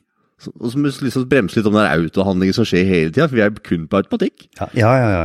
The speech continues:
Speaker 2: ja.
Speaker 1: Ikke sant? Det er ikke noe annet som skjer. Er det ikke s-, er det ikke femti til sytti prosent som foregår på automatikk, hvis ikke jeg husker helt feil?
Speaker 2: Det er akkurat det som er.
Speaker 1: Er det det der?
Speaker 2: <clears throat>
Speaker 1: Ja.
Speaker 2: Seksti til sytti prosent som
Speaker 1: Ja.
Speaker 2: sier som går, eh, på automatikk. Og det er jo det her som er greia! Alt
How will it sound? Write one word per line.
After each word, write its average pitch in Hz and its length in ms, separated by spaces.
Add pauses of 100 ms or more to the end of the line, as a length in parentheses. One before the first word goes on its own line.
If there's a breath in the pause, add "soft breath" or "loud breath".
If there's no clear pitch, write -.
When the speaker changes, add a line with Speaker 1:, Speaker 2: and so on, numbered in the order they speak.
Speaker 2:
ja. 78 80
Speaker 1:
Ikke 120 80
sant? 214 180
Det 151 80
er 90 80
ikke - 80
noe - 120
annet 95 100
som 110 80
skjer. 139 180
Er - 80
det 104 80
ikke 151 140
s-, - 140 (420 loud breath)
er 110 100
det 113 80
ikke 156 160
femti 95 400
til 123 80
sytti - 320
prosent 104 240
som 110 220
foregår 80 260
på 90 140
automatikk, 110 340
hvis 117 160
ikke 113 160
jeg 101 80
husker 104 240
helt 95 140
feil? 151 100
Speaker 2:
Det 87 80
er 90 80
akkurat - 240
det 90 80
som 92 160
er. 110 80
Speaker 1:
Er 117 80
det 135 140
det - 100
der? 156 160
Speaker 2:
<clears throat> 101 60
Speaker 1:
Ja. - 80
Speaker 2:
Seksti 113 400
til 107 100
sytti 101 240
prosent 95 380
som 104 80
Speaker 1:
Ja. 127 100
Speaker 2:
sier 90 80
som 92 160
går, 85 300
eh, 90 180
på 92 80
automatikk. - 400
Og 123 80
det 120 60
er 131 80
jo - 20
det 113 140
her 104 240
som 131 100
er 143 80
greia! 165 320 (960 loud breath)
Alt 226 440